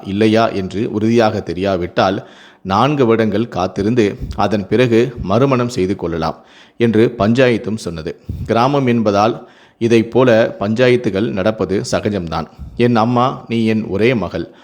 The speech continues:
உன் அப்பாவிடம் உன்னை சந்தோஷமாக வ-, வ-, வ-, உன், உன் அப்பாவிடம்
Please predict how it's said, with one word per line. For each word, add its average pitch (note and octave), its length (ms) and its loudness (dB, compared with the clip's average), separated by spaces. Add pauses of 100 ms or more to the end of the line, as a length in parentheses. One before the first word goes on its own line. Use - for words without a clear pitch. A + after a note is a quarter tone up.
(240)
உன் B2+ 160 2
அப்பாவிடம் B2 640 0
உன்னை A2 300 -2
சந்தோஷமாக A2 1000 0
வ-, F2 200 -8
வ-, F2 40 -4
வ-, F2 260 -4
உன், G#2+ 320 -2
உன் A#2+ 220 0
அப்பாவிடம் A#2 640 0